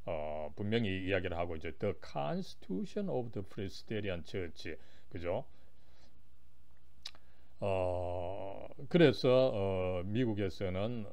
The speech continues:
어, 일반 국민들에게 국가의 헌법이 있는 것처럼, 어, 장로교 교인들에게 있어서는 이 장로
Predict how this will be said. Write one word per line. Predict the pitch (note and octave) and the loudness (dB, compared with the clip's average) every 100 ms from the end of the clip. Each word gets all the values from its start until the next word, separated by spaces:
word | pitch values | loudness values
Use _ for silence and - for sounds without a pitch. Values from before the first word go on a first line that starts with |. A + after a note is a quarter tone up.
| - | -4
어, | F#2+ F2 F2 E2+ E2+ E2 E2+ E2+ - | -2 -2 -2 -4 -4 -6 -6 -6 0
일반 | F#3+ G3 G#3+ A3 G#3+ | 2 4 4 4 2
국민들에게 | - E3+ G#3+ A3 A3+ A3 F#3 D#3+ D3+ D#3+ | -2 -2 0 2 2 2 0 0 0 0
국가의 | D#3+ F#3+ - - G#3+ A#3+ | 0 -4 -4 0 2 2
헌법이 | - D3+ C#3+ - E3 | 0 0 -2 -2 -2
있는 | A#2 E2+ A2 | 0 -2 -2
것처럼, | A#2+ F#2 - - F2+ D#2+ D2 D2 D#2 D#2+ E2 D#2 - - - - - - - - - | -2 -2 -2 -6 -4 -4 -2 -2 -2 -2 -4 -6 -6 -6 -6 -6 -6 -6 -6 -6 -6
어, | - - | -6 -4
장로교 | - D#3+ F#3+ G#3+ G#3 F#3+ | 0 2 2 2 2 2
교인들에게 | C#3+ D3 E3+ F3 D#3+ D3 C#3 | 2 2 2 2 0 0 0
있어서는 | C3+ D3 B2 - C3 | 0 0 -2 -2 -4
이 | G#2+ | -2
장로 | G2+ A2 A#2 B2 A#2+ | -2 -2 0 -2 -4